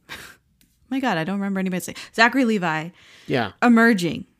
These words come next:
Speaker 1: with his lightning bolt, like, glowing. And there isn't those kinds of scenes, iconography scenes like that.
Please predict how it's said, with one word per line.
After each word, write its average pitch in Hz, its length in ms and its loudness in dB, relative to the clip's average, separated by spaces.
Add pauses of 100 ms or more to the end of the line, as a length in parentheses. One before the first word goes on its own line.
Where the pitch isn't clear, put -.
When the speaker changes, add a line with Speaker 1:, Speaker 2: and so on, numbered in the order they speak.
(1200)
Speaker 1:
with 226 300 2
his 196 460 2
lightning 208 400 0
bolt, 175 300 0
like, 165 420 -4
glowing. 185 560 -4 (1500)
And 208 160 2
there 240 200 0
isn't 262 420 0
those 196 260 -2
kinds 175 760 -4
of 160 720 -8 (640)
scenes, 185 1000 -2
iconography 180 680 -4
scenes 165 440 -6
like 160 200 -10
that. 143 300 -10